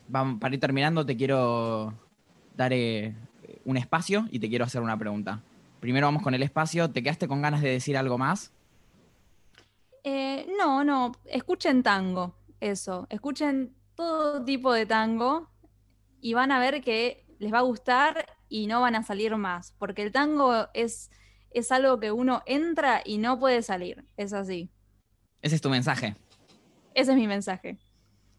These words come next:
Speaker 1: Bueno, muy bien, muy bien. Eh, te quiero hacer una pregunta ahora, entonces. Te quiero preguntar si tuvieras que identificarte con algún término bíblico, ¿con cuál elegirías?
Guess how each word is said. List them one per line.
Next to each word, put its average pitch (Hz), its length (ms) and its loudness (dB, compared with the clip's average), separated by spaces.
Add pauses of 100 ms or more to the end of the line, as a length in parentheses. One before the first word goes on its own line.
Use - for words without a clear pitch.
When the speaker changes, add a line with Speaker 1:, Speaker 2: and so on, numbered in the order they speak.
(560)
Speaker 1:
Bueno, 190 220 4
muy 190 160 6
bien, 160 240 4
muy 143 140 2
bien. 151 400 0
Eh, 117 680 0 (580)
te 156 100 -2
quiero 139 1120 4 (100)
hacer 127 220 -4
una 131 160 2
pregunta 113 380 0
ahora, 107 180 0
entonces. 107 600 -6 (840)
Te 123 120 -2
quiero 160 200 4
preguntar 139 320 2
si 156 400 2 (720)
tuvieras 165 300 4
que 156 100 2
identificarte 135 840 2
con 123 160 0
algún 139 320 2
término 143 400 4
bíblico, 113 520 0 (340)
¿con 123 320 -2
cuál 147 160 2
elegirías? 117 640 0